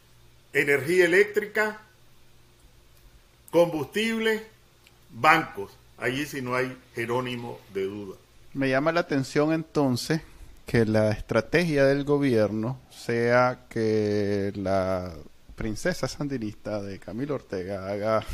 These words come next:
Speaker 2: <laughs> una conferencia sobre economía creativa en una universidad para los que están estudiando y quieren superar la crisis en Nicaragua,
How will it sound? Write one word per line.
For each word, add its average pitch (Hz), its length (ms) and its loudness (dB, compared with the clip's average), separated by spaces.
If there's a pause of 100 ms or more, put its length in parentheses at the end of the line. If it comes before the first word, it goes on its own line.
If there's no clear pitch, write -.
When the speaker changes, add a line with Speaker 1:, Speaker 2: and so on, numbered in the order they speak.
(400)
Speaker 2:
<laughs> - 520 -20
una 131 500 2 (120)
conferencia 131 800 2
sobre 120 320 0
economía 123 560 0
creativa 147 580 2
en 120 60 2
una 123 220 2
universidad 135 840 0 (680)
para 104 540 2 (300)
los 117 260 -6
que 104 300 -2 (160)
están 151 260 2
estudiando 135 760 4
y 131 100 -8
quieren 123 540 0
superar 120 460 4
la 131 140 2
crisis 123 520 0 (720)
en 120 180 -6
Nicaragua, 135 640 2